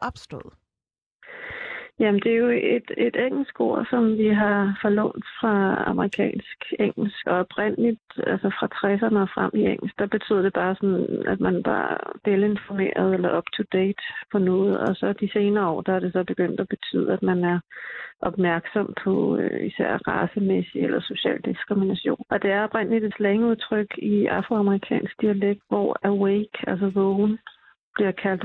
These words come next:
Speaker 2: woke. Øh, for eksempel, "I was sleeping, but now I'm woke." Og det blev faktisk, øh, udbredt i U S A i forbindelse med bevægelsen Black Lives Matter, i forbindelse med,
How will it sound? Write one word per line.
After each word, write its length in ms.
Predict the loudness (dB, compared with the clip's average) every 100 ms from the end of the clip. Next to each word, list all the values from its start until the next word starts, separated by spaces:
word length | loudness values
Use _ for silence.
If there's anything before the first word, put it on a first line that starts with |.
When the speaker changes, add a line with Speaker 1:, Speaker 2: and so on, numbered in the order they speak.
| 0
Speaker 2:
woke. 380 | 2 2 -2 -6 -12 -6 0
Øh, 340 | 0 0 -4
for 60 | -4
eksempel, 360 | 0 0 0 0
"I 120 | 0
was 180 | 2 0 -2
sleeping, 460 | 0 0 2 0 2
but 180 | 0 2
now 220 | 2 2 2
I'm 120 | 0 2
woke." 340 | 2 0 -2 -4
Og 80 | -2
det 100 | 0
blev 160 | 0 0
faktisk, 540 | -2 -2 -4 -6 0
øh, 180 | 2 2
udbredt 480 | 2 0 0 -2 -2
i 60 |
U 160 | 0 0
S 100 | 2
A 100 | 0
i 120 | 0 -2
forbindelse 480 | -2 -2 -2 0
med 360 | 2 2 2 0 -4 _ -2
bevægelsen 520 | 0 0 0 -2 0
Black 300 | 0 -2 -2
Lives 300 | -2 -2 -2
Matter, 460 | 0 2 2 0 0
i 100 | -2 -2
forbindelse 480 | 0 0 -2 0
med, 300 | 2 4 2